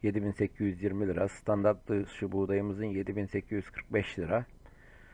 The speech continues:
beyaz arpamızın ikinci grup altı bin iki yüz elli beş lira ton fiyatı, standart dışı arpa altı bin yüz yetmiş altı lira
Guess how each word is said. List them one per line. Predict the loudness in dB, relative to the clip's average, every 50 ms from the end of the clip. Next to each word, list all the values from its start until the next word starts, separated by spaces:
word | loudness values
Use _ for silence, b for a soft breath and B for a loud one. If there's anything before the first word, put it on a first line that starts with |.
| B B B B B B 0
beyaz | 4 6 8 8 10 10
arpamızın | 10 8 8 6 4 2 2 0 0 -2
ikinci | -2 -4 -4 -4 -4 -4 -4
grup | -2 -2 0 0 -2 -2 -6 -12 -16 b b b b b b b b b -6 -4 0 4
altı | 6 6 6 4 0 -2
bin | -4 -4
iki | -4 -4 -4 -4
yüz | 0 2
elli | 2 2 2 2 0
beş | 0 0 0 -4 -6
lira | -8 -6
ton | -6 -6 -6 -6 -6
fiyatı, | -6 -8 -8 -6 -8 -8 -10
standart | -10 -2 0 2 2 4 2 0 0 0
dışı | -6 -4 0 2 2
arpa | 2 2 0 -2 -2
altı | -2 -2 -2 -4 -6 -4
bin | -4 -2
yüz | -2 -2 -4 -2 0
yetmiş | 0 0 0 -4 -2 2 2
altı | 4 4 2 -2 -6 -4
lira | 2 4 4 4 2